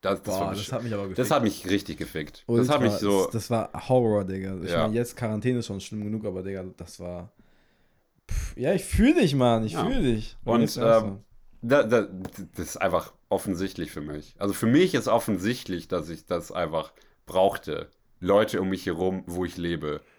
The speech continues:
Speaker 1: Weil ich kann mir das grad gar nicht vorstellen, dass ich wieder alleine wohne. Und
Speaker 2: Es ist viel zu geil, ja.
Speaker 1: Ja.
Speaker 2: Es ist so geil.
Speaker 1: Und,
Speaker 2: Ja, Familie
Speaker 1: ähm,
Speaker 2: mit
Speaker 1: klar,
Speaker 2: halb
Speaker 1: ich habe
Speaker 2: drei.
Speaker 1: theoretisch aufgegeben in dem Fakt, dass ich gesagt habe, okay,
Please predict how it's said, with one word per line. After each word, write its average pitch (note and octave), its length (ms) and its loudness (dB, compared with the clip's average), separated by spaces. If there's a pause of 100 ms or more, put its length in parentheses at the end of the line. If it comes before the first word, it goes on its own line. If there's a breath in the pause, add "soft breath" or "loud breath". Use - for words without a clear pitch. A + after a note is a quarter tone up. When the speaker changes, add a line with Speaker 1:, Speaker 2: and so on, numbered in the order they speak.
(480 soft breath)
Speaker 1:
Weil E2 480 0
ich - 220 -8
kann C#3+ 260 0
mir G2 100 4
das E2 160 -6
grad F2 160 -6
gar F#2 120 0
nicht E2 120 -4
vorstellen, A2+ 400 0
dass D2+ 100 -8
ich - 80 -12
wieder D2+ 140 -4
alleine D#2 360 0
wohne. D2+ 340 -8 (440 loud breath)
Und F2 140 -4
Speaker 2:
Es E2+ 60 -4
ist A#2+ 100 -8
viel C#3 120 -2
zu A#2 160 -10
geil, G#2 280 -4
ja. G#2 100 -6
Speaker 1:
Ja. G2 340 0
Speaker 2:
Es G#2 140 -6
ist A2+ 160 -8
so G#2+ 100 -10
geil. A2 300 -4 (580)
Speaker 1:
Und, F#2+ 360 0
Speaker 2:
Ja, F#2+ 80 2
Familie F#2+ 240 4
Speaker 1:
ähm, A2+ 40 -2
Speaker 2:
mit A2+ 120 -4
Speaker 1:
klar, B2+ 240 4
Speaker 2:
halb A#2+ 80 2
Speaker 1:
ich A#2 120 0
habe D3+ 220 4
Speaker 2:
drei. A2+ 60 0
Speaker 1:
theoretisch B2 580 0
aufgegeben A#2 600 2
in G2 80 -2
dem G2+ 200 0
Fakt, - 320 -2
dass F2 120 -2
ich E2+ 100 -12
gesagt F2 300 -2
habe, E2+ 100 -4
okay, E2 260 -4